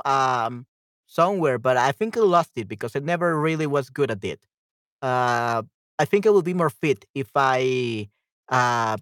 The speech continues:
used to jump rope a lot as a sport or as an exercise, but, uh,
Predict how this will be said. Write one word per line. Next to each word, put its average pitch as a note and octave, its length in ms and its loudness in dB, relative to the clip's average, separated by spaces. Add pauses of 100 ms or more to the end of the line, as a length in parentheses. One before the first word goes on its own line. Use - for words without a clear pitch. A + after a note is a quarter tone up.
used D3 300 -2
to C#3+ 240 0
jump C3 380 0
rope A2+ 300 -2
a A2+ 120 -2
lot A#2+ 260 0
as A2+ 140 -6
a B2 100 -8
sport A#2+ 420 -4
or B2+ 120 -4
as A#2+ 140 -2
an C3 100 -2
exercise, G#2+ 560 -8
but, A2+ 140 -8
uh, G2+ 300 -6